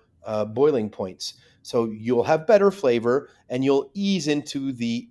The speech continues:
the high aspect of, of the product. Now, once you get used to that low setting, then you can start increasing a little bit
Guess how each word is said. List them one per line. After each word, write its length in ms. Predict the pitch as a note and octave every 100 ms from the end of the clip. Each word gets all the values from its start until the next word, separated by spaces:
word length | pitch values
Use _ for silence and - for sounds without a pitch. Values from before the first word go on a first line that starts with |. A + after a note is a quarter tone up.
| -
the 100 | A2+
high 440 | - D3 D3 D3+
aspect 680 | A2 G2 - G2+ F2+ - - _ _ _ -
of, 300 | A2 G2+ G2+ -
of 180 | A2 G#2
the 80 |
product. 600 | G2+ - G#2+ F#2 F2+ - _ _ _ _ -
Now, 140 | B2
once 320 | B2+ F#3 F#3+ F3
you 80 |
get 180 | D3 C3+
used 360 | B2+ E3+ F3 -
to 80 | A#2
that 180 | A2+
low 160 | B2 A#2+
setting, 460 | - A3 F3+ D3+ B2+
then 160 | D#3+
you 80 | E3+
can 140 | C3
start 380 | - - B2+ B2
increasing 800 | C3 C3 - B2 A2+ B2+ A#2+ A2+ -
a 40 |
little 260 | G#2+ C#3 C3
bit 260 | G2+ G#2+